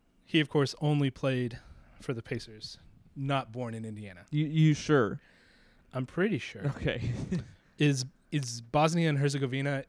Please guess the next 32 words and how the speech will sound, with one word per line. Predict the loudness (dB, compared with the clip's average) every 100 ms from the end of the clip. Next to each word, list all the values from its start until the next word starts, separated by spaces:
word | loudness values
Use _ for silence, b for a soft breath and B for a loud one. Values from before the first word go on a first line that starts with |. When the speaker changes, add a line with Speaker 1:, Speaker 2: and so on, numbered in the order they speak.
| -12
Speaker 1:
in | -8 -6
Indiana? | -4 -4 -4 -4 -6 -8 -10
Speaker 2:
I |
think | -10 -8 -4
it's | -4 -2
northern | 2 2 2 -2
Indiana, | -6 -6 -8 -6 -8 -10 b b b _ _ _ _ _ _ _ _
potentially. | -12 -10 -10 -8 -8 -8 -4
Speaker 1:
Yeah, | -4
you | -2 2
never | 4
Speaker 2:
We, | 4
Speaker 1:
know. |
Speaker 2:
we | 4
don't | 0 0
venture | -2 -4 -6
up | -4
that | -6
far. | -4 -2 -2
Speaker 1:
<laughs> | -4 -10 -14 -18 -16 -14 -14 -16 -20 -20 b b b
Speaker 2:
So, | 2 6 8 8
okay, | 6 4 2 2
so | 2 2
my | 4 2
seventh | 2 2 2 2 -2 0
pick, | 0 0
I'm | -4 -2
gonna | -2
go | 0 2
ahead | 4 2
and | -2
take | -2 0 0 -2